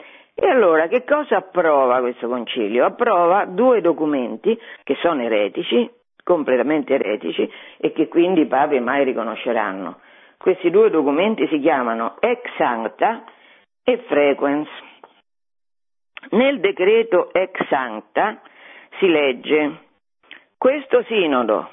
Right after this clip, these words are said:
vabbè, concilio, "questo sinodo, legalmente riunito nel nome dello Spirito Santo", attenzione perché c'è scritto "legalmente riunito nel nome dello Spirito Santo", eh, si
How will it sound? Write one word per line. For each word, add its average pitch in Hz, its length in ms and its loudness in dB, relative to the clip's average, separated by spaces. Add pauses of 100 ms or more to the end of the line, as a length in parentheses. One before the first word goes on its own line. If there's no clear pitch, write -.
(100)
vabbè, - 240 -6
concilio, 113 580 -2
"questo 226 440 -2
sinodo, 101 540 -4 (380)
legalmente 190 1120 2
riunito 190 720 0 (260)
nel 165 320 2
nome 196 420 2
dello 120 240 2
Spirito 165 520 0
Santo", 107 760 -2 (720)
attenzione 147 580 -2
perché 135 280 0
c'è 160 140 -4
scritto 151 460 0
"legalmente 185 1040 2
riunito 180 600 2
nel 165 260 0
nome 190 320 2
dello 131 200 2
Spirito 117 420 -2
Santo", 131 480 -4 (320)
eh, 170 360 -2
si 196 320 2